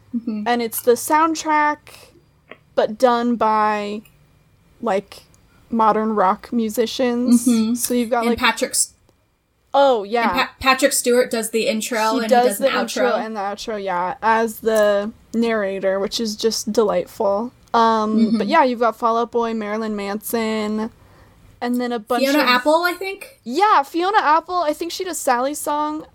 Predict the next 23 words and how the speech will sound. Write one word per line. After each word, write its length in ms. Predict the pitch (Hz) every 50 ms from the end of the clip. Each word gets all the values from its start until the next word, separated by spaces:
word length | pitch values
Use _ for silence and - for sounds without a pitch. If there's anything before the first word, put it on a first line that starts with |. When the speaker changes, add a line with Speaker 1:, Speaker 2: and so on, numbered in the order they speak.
| -
Speaker 1:
Mm-hmm. 20 | 269
Speaker 2:
Um, 580 | 269 269 269 262 262 254 247 254 254 247 247 _ _ _ _ _ _
you've 160 | - 277 294
got 160 | 277 320 330 339
all 80 | - 339
these 180 | 359 339 311 240
bands 380 | 220 - 269 269 294 302 285 247
that 100 | 277 254
I 80 | 247 247
forgot 480 | 247 - - 247 214 240 233 233 240
existed 800 | 247 233 214 214 240 208 233 - - - 226 202 196 190 - -
from 280 | - - - 240 233 220
the 100 | 226 247
two 240 | - - - 254 247
thousands 680 | - - 196 208 240 262 214 208 208 202 196 202 - 262
until 320 | 240 240 - - 262 220
I 80 | 214 208
listened 400 | 185 226 247 - - 254 233 233
to 80 | - 262
this. 180 | 214 226 - -
I 100 | - 285
was 100 | 339 392
like, 140 | 415 392